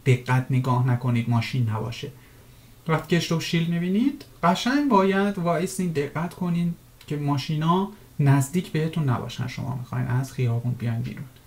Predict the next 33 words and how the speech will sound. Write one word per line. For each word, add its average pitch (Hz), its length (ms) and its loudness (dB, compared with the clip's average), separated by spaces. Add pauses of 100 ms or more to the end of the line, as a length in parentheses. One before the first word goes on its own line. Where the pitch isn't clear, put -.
(320)
اینا 208 240 6
رو، 220 100 8
بچه‌ها، 208 280 6
تو 196 140 0
ویدیوهای 165 760 2 (600)
عملی 156 460 4
من 196 240 4
توضیح 160 540 0
دادم، 139 400 6
ولی 147 260 0
خیلی 156 220 -2
گذرا 139 720 4 (120)
توضیح 185 400 2
دادم. 185 300 -2
اینجا 156 320 -2
رو 160 100 -2
حالا 147 160 0
یه 156 100 -2
تکمیلی 131 560 -2
توضیح 143 400 0
می‌دیم، 196 280 4
می‌تونید 170 340 -2
دوباره، 143 520 0 (300)
یا 131 120 0
اگر 135 200 2
ندیدید، 127 720 0
ویدیوهای 143 640 0 (320)
عملی 131 320 8
رو 160 100 2
ببینید 190 340 4
تا 131 100 -2
همشون 131 400 0
رو 165 140 -2